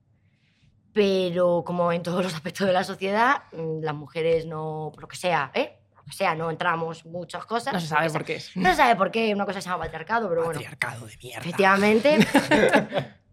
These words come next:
Speaker 1: Ya lo has dicho tú, efectivamente. Y bueno, quería preguntarte un poco cómo es ser, ser una mujer, ser ilustradora,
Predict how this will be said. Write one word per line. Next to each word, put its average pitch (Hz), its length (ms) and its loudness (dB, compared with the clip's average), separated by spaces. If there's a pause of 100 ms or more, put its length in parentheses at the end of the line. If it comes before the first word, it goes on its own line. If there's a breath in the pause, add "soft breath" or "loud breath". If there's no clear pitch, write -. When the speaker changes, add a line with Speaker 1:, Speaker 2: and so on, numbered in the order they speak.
Speaker 1:
Ya 208 60 4
lo 214 60 6
has 208 60 4
dicho 202 260 2
tú, 339 160 8
efectivamente. 226 720 4
Y 214 340 -2
bueno, 208 180 2
quería 190 200 0
preguntarte 233 320 0
un 269 80 0
poco 262 400 -2 (680)
cómo 226 300 4
es 233 160 0
ser, 196 480 -6
ser 160 160 -8
una 160 140 -6
mujer, 240 280 -2
ser 170 200 -8
ilustradora, 214 720 0